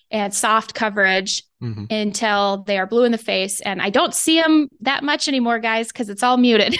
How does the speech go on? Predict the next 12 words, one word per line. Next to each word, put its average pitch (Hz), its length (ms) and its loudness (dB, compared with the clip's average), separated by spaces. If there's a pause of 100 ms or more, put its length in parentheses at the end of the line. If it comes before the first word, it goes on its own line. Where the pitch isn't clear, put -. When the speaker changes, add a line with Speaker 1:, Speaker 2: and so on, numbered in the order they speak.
(160)
Speaker 1:
<laughs> - 180 -12
Speaker 2:
Mm-hmm. 135 100 -4
Speaker 1:
But - 440 0 (320)
if 247 200 -4
people 339 300 2
who, 269 320 2 (420)
uh, 143 100 -14 (800)
imagine 254 600 0
how 247 340 -2
frustrating 226 560 -2
they 202 240 -6
feel 214 460 0